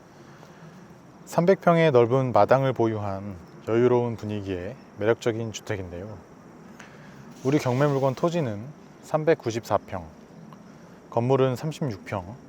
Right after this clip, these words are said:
감정 가격은 사억 이천만 원입니다.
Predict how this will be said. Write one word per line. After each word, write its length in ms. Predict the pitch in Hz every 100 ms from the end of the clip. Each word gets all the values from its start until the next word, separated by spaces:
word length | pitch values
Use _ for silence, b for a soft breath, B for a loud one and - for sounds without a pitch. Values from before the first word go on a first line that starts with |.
| - - -
감정 320 | - 117 135 127
가격은 460 | 110 101 101 123 98 - - -
사억 420 | - 107 107 113
이천만 400 | 104 - 131 117
원입니다. 460 | 104 92 87 90 87